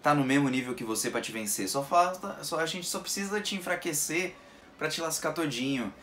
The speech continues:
E como você vive uma vida e tal, buscando sobreviver e tudo mais, e continuar fazendo mal pras pessoas, nós procuramos o quê? Te matar. Que é isso que a gente tem que fazer." E, e ela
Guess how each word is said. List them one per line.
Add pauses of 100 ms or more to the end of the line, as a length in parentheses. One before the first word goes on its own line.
(200)
E
como
você
vive
uma
vida
e (100)
tal, (340)
buscando
sobreviver
e
tudo
mais,
e
continuar
fazendo
mal
pras
pessoas,
nós
procuramos
o
quê? (580)
Te
matar. (260)
Que
é
isso
que
a
gente
tem
que
fazer."
E, (420)
e
ela